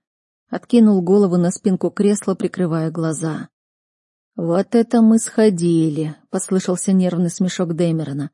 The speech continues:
Он опустился на пол рядом с креслом, в котором я сидел. "Будет что в старости вспомнить. Парни, вы как?" "А ты?" —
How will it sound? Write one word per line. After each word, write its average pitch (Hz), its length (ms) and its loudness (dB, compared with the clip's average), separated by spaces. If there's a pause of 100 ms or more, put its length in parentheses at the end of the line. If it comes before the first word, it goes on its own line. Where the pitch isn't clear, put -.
(460)
Он 208 140 4
опустился 202 580 0
на 180 180 0
пол 165 180 -2
рядом 175 300 -2
с - 80 -8
креслом, 190 400 -4
в - 60 -12
котором 165 320 -4
я 151 120 -4
сидел. 156 500 -8 (600)
"Будет 190 460 4
что - 240 -2
в - 40 -4
старости 170 540 -2
вспомнить. 160 640 -4 (300)
Парни, 202 340 4
вы 175 120 -4
как?" - 420 -2 (800)
"А - 80 -10
ты?" — 196 360 2